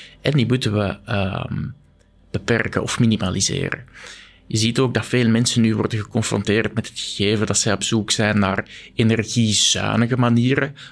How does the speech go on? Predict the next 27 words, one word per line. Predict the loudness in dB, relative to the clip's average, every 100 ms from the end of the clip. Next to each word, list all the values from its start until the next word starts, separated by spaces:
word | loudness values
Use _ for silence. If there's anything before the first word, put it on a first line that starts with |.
| -2
van | 0 4 4
wonen | 4 4 4 2
en | 2 2
leven. | 4 4 2 -2 -6 -10 -20 -8
Dus | -2 0
er | 2
moet | 2 2
wel | 2
degelijk | 2 2 0
gebouwd | -4 -2 0 0
worden. | -4 -4 -2
Nu, | -2 -2
het | -4
punt | -4 -4
dat |
ik | 0
wil | 2 2
maken | 2 0 0
is, | 0 0 -2 -6 -14 -14 -16 -18 -20 -20 -20 -20 -20 -20 -12
geen | -2 0
enkel | 2 2 2
bouwmateriaal | 2 2 2 0 0 0 0
is | 0 0 0 -2 -2
in | 0 0
die | 2 0
grootschaligheid | 2 2 0 0 0 0 0 -2 -2
aanwezig | 0 2 2 2 -2 -6 -10